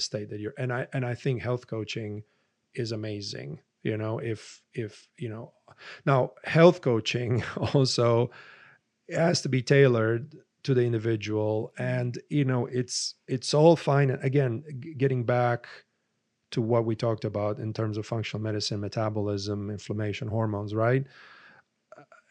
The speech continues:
Speaker 2: y-, you can tell people all you want, "Hey, <laughs> you know, do this, do that," right? I mean, i-, it's, if, if it's a, i-, if it's a metabolic condition,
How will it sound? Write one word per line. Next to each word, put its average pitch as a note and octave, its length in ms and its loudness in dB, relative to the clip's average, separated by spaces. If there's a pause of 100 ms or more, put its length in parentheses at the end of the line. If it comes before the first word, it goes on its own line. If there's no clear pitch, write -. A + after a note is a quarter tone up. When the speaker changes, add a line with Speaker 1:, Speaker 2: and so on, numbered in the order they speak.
(280)
Speaker 2:
y-, F3+ 400 -20 (100)
you F#3+ 360 2
can A3 280 2
tell D3 300 6
people A#2+ 580 2
all B2+ 300 6
you G#2+ 180 0
want, G#2+ 480 0
"Hey, B2+ 360 2
<laughs> A#2+ 260 0
you C#3 60 4
know, B2+ 400 4
do C3 320 2
this, A#2+ 360 4
do A#2+ 360 2
that," A2 400 2
right? A#2 500 -2
I B2+ 80 -4
mean, B2+ 300 -2 (120)
i-, C#3 40 0
it's, C3+ 600 -2 (480)
if, C#3 260 0
if C#3+ 240 -2
it's B2 240 -2
a, B2 420 2
i-, B2 40 -2 (120)
if B2 840 -8
it's B2 240 0
a A2+ 60 0
metabolic A#2+ 680 2
condition, A#2+ 920 2